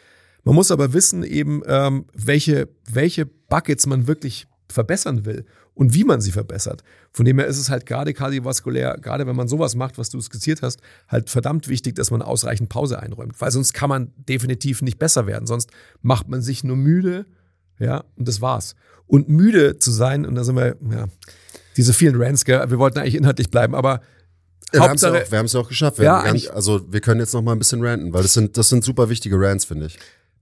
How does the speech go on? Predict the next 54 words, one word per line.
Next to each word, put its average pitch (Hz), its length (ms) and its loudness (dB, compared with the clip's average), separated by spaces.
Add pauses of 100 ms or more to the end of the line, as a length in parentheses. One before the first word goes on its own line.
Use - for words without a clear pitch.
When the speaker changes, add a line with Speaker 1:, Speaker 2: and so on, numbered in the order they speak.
(100)
Speaker 1:
Ja, 147 320 4
das 135 140 -2
ist 156 80 -4
auch 127 140 0
total 127 340 0
wichtig. 120 440 -4
Wir, 127 260 -8
wir 131 160 0
werden 151 240 2
nicht 160 180 0
besser, 147 300 2
weil 135 160 0
wir 135 80 2
nur 139 220 4
müde 165 320 6
werden. 113 320 -2 (1160)
Speaker 2:
Ja, 107 340 4
es 104 180 0
gibt - 200 -2
ganz 135 240 4
viele 123 200 2
Sachen, 127 240 2
die 117 80 -2
man 110 160 2
machen 117 240 0
kann 104 180 2
und 101 160 -2
die 107 60 -4
ganz 110 240 0
viele 107 160 -4
Leute 107 240 0
machen, 107 280 0
die 98 120 -2
einen, 98 260 0 (360)
die 107 100 6
sind 104 160 0
krass 113 260 0
anstrengend. 92 720 0 (260)
Speaker 1:
Ja. - 200 -6
Speaker 2:
So. 80 260 -2 (540)
Aber 92 180 4
bedeutet 107 440 4
das, 104 160 0
dass 101 160 -2
du 104 100 -2
dich 92 180 -2
wirklich 104 320 2
anpasst, 110 420 2
dass 98 140 -4
du 90 140 -4
wirklich 107 280 0
langfristig 98 560 -2
besser 110 300 2
wirst? 90 260 0